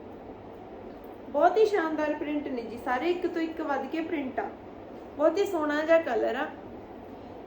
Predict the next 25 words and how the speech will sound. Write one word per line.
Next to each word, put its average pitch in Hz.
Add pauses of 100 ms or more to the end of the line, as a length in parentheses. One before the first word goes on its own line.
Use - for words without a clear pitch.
(340)
ਜਿਹੜੇ, 339
ਅਹ, -
ਆਪਣੇ 285
ਇਹ 311
ਕਲਰ 294
ਨੇ 302
ਸੂਟਾਂ 277
ਦੇ, 269 (340)
ਸੇਮ 320
ਦਿਖ 302
ਰਹੇ 285
ਨੇ 302
ਜੀ 311
ਸਕਰੀਨ 285
'ਚ, 311 (1800)
ਕਲਰ 285
ਬਿਲਕੁਲ 285
ਸੇਮ 285
ਆ 262
ਰਿਹਾ 254
ਇਹਨਾਂ 294
ਦਾ 320
ਜਿਵੇਂ 262
ਦਾ 247
ਹੈਗਾ। 247